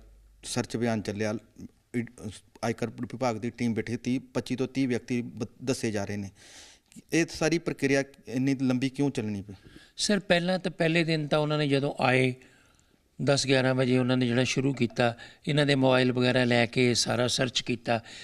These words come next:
Speaker 2: ਸਰਚ ਕਰਨ ਤੋਂ ਬਾਅਦ ਇਹਨਾਂ ਦੇ ਮੋਬਾਈਲ ਜਿਹੜੇ ਆ ਉਹਦੇ ਉਹ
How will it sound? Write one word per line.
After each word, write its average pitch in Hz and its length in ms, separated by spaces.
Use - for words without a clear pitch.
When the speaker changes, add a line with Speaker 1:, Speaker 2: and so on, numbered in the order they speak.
Speaker 2:
ਸਰਚ 147 300
ਕਰਨ 139 260
ਤੋਂ 131 120
ਬਾਅਦ 131 240
ਇਹਨਾਂ 131 220
ਦੇ 131 120
ਮੋਬਾਈਲ 123 440
ਜਿਹੜੇ 120 320
ਆ 113 60
ਉਹਦੇ 131 320
ਉਹ 120 400